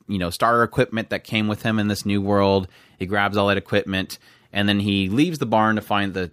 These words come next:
village being attacked by bandits. He ends up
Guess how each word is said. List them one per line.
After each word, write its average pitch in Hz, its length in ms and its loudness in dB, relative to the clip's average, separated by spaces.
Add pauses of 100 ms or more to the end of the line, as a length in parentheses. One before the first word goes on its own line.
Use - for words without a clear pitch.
village 101 340 0
being 92 120 -6
attacked 92 400 -2
by 82 140 0
bandits. 98 580 -2
He 98 180 -6
ends 98 160 -4
up 90 220 -4